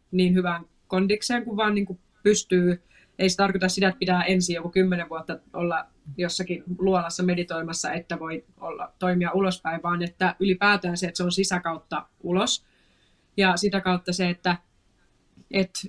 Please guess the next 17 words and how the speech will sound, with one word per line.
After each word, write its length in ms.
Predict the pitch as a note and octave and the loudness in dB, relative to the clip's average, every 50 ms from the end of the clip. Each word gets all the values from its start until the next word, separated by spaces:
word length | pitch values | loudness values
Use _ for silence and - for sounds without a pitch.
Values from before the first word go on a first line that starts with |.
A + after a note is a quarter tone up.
| - _ _ | -14 _ _
kun 220 | - G#3+ G#3 G#3 G3 | 2 4 4 6 6
me 240 | F#3+ F#3+ F#3+ F#3 - _ _ _ _ _ _ - | 4 2 0 0 -4 _ _ _ _ _ _ 4
ite 360 | A#3+ B3+ C4 A#3 G#3+ G3 F3+ - _ _ _ _ _ _ _ _ _ _ - | 4 4 6 6 2 2 0 -2 _ _ _ _ _ _ _ _ _ _ 0
astutaan 500 | G3+ G#3 G3+ - G#3 F#3 F#3+ F3+ F3+ F3+ | 2 2 2 0 -2 0 0 0 0 0
sille 160 | F#3 F3+ F3+ | 0 0 2
omalle 260 | F#3+ G3+ F#3+ F3+ F3+ F3+ | 2 2 2 0 0 0
parantumisen 640 | F#3 F#3+ F#3+ F#3 F#3 F3 F3 F3 E3+ - E3 E3 E3 | 0 0 2 0 0 0 -2 -4 -4 -4 -6 -6 -4
tielle, 480 | - A3 G#3+ G3+ F3+ F3 F3 F3+ F3 _ _ _ _ _ _ _ _ _ - | -2 0 2 2 2 2 0 -2 -4 _ _ _ _ _ _ _ _ _ 0
kohdataan 460 | - G3 G3 F#3+ F#3+ - F3+ F3 F3 | 0 2 2 2 2 2 2 2 2
meidän 180 | E3+ E3+ E3+ - | 0 -2 -2 -2
omia 300 | G#3 A#3 A#3 G#3 F#3+ F3+ | -2 0 2 2 4 4
varjoja, 500 | F#3 F#3+ F#3 F3+ F3 E3+ E3+ E3+ E3+ F3+ - _ _ _ _ _ - | 4 4 4 2 0 -2 0 -2 -4 -4 -6 _ _ _ _ _ 0
parannetaan 500 | G3+ G3+ G#3 G#3 G#3 F#3+ F3+ F3+ F3+ F3 | 0 2 2 2 0 0 0 0 -2 -2
meidän 280 | F3 E3+ E3+ E3+ E3 D#3+ - | -2 -4 -6 -8 -10 -10 -8
traumoja, 640 | - F#3+ G#3+ G#3+ G3+ F#3+ F#3 F#3 F3+ F3 F3 E3+ F3 - | -2 0 2 4 4 4 2 2 2 2 0 0 -2 -2
oikeasti 440 | - G3+ G#3 G3 - G3 F#3 - F3+ | -2 0 0 2 2 0 -4 -4 -6
pyydetään 600 | - - G#3+ A3 G3 F#3+ F#3 - F3 E3+ E3+ E3+ | -4 -2 0 2 2 0 0 0 0 0 0 0